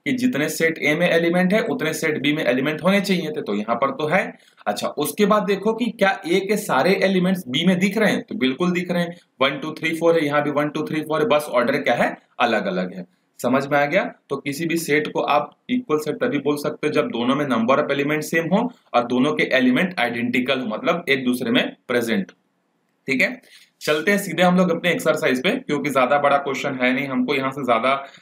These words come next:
अ, मतलब ऐसा नहीं कि बहुत बड़ा एक complex topic है जिसको समझना है, easy है। Types of set हमने पढ़ा, empty set मतलब कोई भी element present नहीं होगा, Finite मतलब जिसके elements को counting कर सकते हैं, Infinite मतलब जिसके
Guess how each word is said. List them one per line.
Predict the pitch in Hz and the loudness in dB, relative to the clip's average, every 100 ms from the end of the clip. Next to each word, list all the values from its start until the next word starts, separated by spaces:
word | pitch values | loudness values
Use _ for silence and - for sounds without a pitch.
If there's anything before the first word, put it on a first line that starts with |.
| - | -2
अ, | 123 123 123 | 2 4 4
मतलब | 123 131 | 2 2
ऐसा | 123 123 139 | 0 0 -4
नहीं | 139 143 | -4 -4
कि | 135 143 | -2 -2
बहुत | 117 135 | 0 0
बड़ा | 127 131 | 2 2
एक | 127 | 0
complex | 127 123 131 135 - | -2 0 0 -2 -6
topic | 117 131 135 | -4 -4 -4
है | |
जिसको | 117 113 131 | -4 -4 -6
समझना | 127 104 107 135 | -4 -4 -2 -2
है, | 156 113 | 0 -2
easy | 110 147 | 0 0
है। | 180 247 - _ - | 0 -2 -10 _ -2
Types | 123 123 139 | 0 0 -4
of | 127 | -4
set | 139 131 | -2 -2
हमने | 135 139 | -4 -4
पढ़ा, | - 127 180 254 - - | 0 2 2 0 -10 -4
empty | 113 113 131 | -2 0 -2
set | 143 151 127 | -2 -2 -2
मतलब | 123 127 - | -2 -4 -2
कोई | 123 | 0
भी | 127 | 2
element | 135 131 135 135 | 0 0 0 0
present | 139 139 143 | -2 0 -2
नहीं | 123 147 | -2 -2
होगा, | 151 156 196 - | -2 -2 -2 -2
Finite | 117 123 127 | 0 0 0
मतलब | 131 131 127 | -4 -2 -2
जिसके | 117 - 147 151 - - - | -2 0 0 0 -6 -12 -4
elements | 117 120 135 135 | 0 2 0 0
को | 143 | 0
counting | 131 117 120 131 123 | 2 0 0 -2 0
कर | 123 | -2
सकते | - 131 - 143 | -2 -8 -4 -2
हैं, | 170 165 | 0 -2
Infinite | 123 123 131 135 135 | -2 -2 -4 -4 -4
मतलब | 127 139 | -2 -2
जिसके | 123 113 | -2 -2